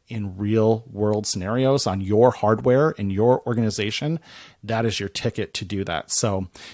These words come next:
even we understand most organizations are not fully cloud, although, hey, go listen to our Shannon Fritz episode 'cause we'd love to see you adopt more Azure A D, Azure A D join, but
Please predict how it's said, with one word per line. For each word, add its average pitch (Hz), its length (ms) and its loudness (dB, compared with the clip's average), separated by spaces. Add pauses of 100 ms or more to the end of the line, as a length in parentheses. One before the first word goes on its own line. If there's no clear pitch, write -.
(100)
even 143 440 4 (300)
we 135 120 4
understand 135 360 6
most 120 160 4
organizations 117 560 2
are 120 40 -2
not 110 180 -2
fully 110 240 2
cloud, 113 500 2
although, 110 280 2
hey, 113 340 4
go 120 100 -2
listen 117 260 0
to 113 60 2
our 110 80 2
Shannon 107 300 0
Fritz 110 240 -2
episode 104 420 -4
'cause 95 260 -4 (360)
we'd 101 100 -6
love 110 140 -2
to 107 60 -4
see - 140 -4
you 104 120 2
adopt 101 280 0
more 107 140 -4
Azure 101 260 -2
A 95 120 -6
D, - 100 -12 (260)
Azure 127 440 4
A 117 100 0
D 104 140 -2
join, 127 500 4 (440)
but 107 360 -2